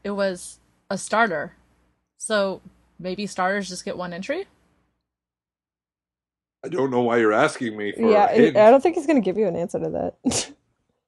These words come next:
Speaker 1: Okay.
Speaker 2: Like asking your parents if Santa Claus exists.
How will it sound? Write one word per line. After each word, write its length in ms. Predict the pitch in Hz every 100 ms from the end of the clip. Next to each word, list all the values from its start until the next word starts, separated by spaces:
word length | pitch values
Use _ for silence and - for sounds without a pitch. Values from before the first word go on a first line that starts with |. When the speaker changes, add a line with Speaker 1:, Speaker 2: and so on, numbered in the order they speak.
| _ _ -
Speaker 1:
Okay. 440 | 208 190 170 180 - _ _ _ _ _ _ 123
Speaker 2:
Like 200 | 120 -
asking 400 | 120 123 - 123
your 120 | 120
parents 380 | - 120 120 120
if 100 | 110
Santa 260 | 120 160
Claus 300 | 180 117 98
exists. 600 | 98 92 101 92 - -